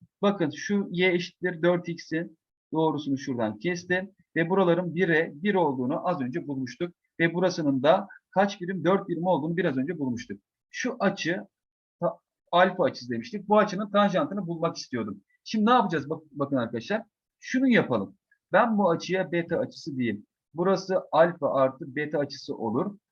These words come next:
Ben neyi biliyorum? Alfa artı beta'nın tanjantını biliyorum. Nedir tanjant alfa artı beta? Tanjant alfa artı beta arkadaşlar. Bakınız ki karşı bölü komşudan dört eşit. Bu cepte. Ben aynı zamanda neyi biliyorum arkadaşlar? Büyük üçgenden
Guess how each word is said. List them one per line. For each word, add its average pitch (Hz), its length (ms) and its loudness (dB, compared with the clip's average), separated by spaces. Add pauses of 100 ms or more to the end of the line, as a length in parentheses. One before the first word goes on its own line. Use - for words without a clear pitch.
(100)
Ben 190 200 6
neyi 208 200 4
biliyorum? 170 320 0
Alfa 180 360 2
artı 131 280 -4
beta'nın 180 420 -2
tanjantını 180 600 0
biliyorum. 131 340 -2
Nedir 190 300 -2
tanjant 143 400 0
alfa 123 320 2
artı 113 220 -2
beta? 127 360 -2 (500)
Tanjant 165 460 0 (120)
alfa 147 500 -2
artı 117 460 -4
beta 170 260 2
arkadaşlar. 143 680 2 (800)
Bakınız 175 500 2
ki 175 160 -14
karşı 160 340 4
bölü 139 180 -4
komşudan 180 500 0 (340)
dört 160 260 4
eşit. - 300 -10
Bu 208 100 -4
cepte. 175 460 0 (220)
Ben - 100 6
aynı 233 220 6
zamanda 226 340 2
neyi 226 220 0
biliyorum 202 260 0
arkadaşlar? 139 560 -2
Büyük 214 320 0
üçgenden 180 640 -2